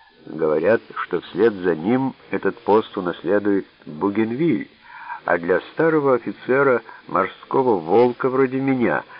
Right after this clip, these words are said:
больше нет места на кораблях в эпоху этой дурацкой революции, поэтому я и решил посмотреть, осталось ли что-нибудь от моей семьи.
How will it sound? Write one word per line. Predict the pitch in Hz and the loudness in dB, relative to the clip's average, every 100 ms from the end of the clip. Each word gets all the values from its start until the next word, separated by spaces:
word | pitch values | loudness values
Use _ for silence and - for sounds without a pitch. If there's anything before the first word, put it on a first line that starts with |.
| - - - | -20 -20 -18
больше | - 87 113 - 117 | -2 4 4 4 0
нет | 107 113 123 | 2 0 0
места | 135 131 151 - 165 | 0 0 0 -2 -4
на | 160 | -2
кораблях | 151 156 143 131 135 101 - | 0 2 2 4 4 2 -2
в | 87 | -2
эпоху | 98 110 98 87 | 2 4 4 2
этой | 85 85 | 2 0
дурацкой | 80 90 110 110 131 - - 120 113 | -4 0 2 4 2 0 -4 0 2
революции, | 113 110 107 104 - - 76 | 4 4 4 2 -2 -6 -2
поэтому | - 127 139 139 | 2 2 2 -2
я | 135 113 120 | -4 0 0
и | 117 | 0
решил | 101 - 120 | 0 2 0
посмотреть, | 110 101 - 85 - 85 90 90 - - - - | 0 -6 -4 -4 -2 0 2 0 -4 -18 -8 -4
осталось | 80 - 98 147 170 156 - | -4 -2 2 4 4 4 0
ли | 143 | -8
что-нибудь | - 131 123 117 120 113 | -4 -4 -4 -2 -2 -2
от | 104 | -2
моей | 92 80 82 85 - | -2 -2 -2 -6 -8
семьи. | 78 78 78 76 69 64 | -10 -10 -10 -14 -14 -16